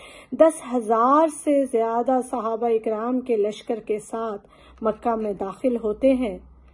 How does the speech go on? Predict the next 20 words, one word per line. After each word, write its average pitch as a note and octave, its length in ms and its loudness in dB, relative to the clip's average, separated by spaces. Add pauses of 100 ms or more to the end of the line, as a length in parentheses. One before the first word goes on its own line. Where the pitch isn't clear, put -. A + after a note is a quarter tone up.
(300)
تو A3 140 2
آپ A3 380 0
کا G#3+ 100 -2
سر G#3+ 260 -6
مبارک G3+ 640 -4
جھکا A#3 340 -2
ہوا A#3+ 360 0
ہے A3+ 200 -2 (520)
اور C4+ 180 8 (160)
آپ C4+ 400 6 (560)
تمام C4+ 680 6 (280)
دشمنوں C#4 560 4
کے C#4 180 4
لیے G#3+ 340 0 (1040)
عفو A#3+ 300 4
درگزر G#3+ 600 2 (120)
سے A#3 100 2
کام A3+ 340 -2
لیتے A#3 340 0
ہوئے A3 340 2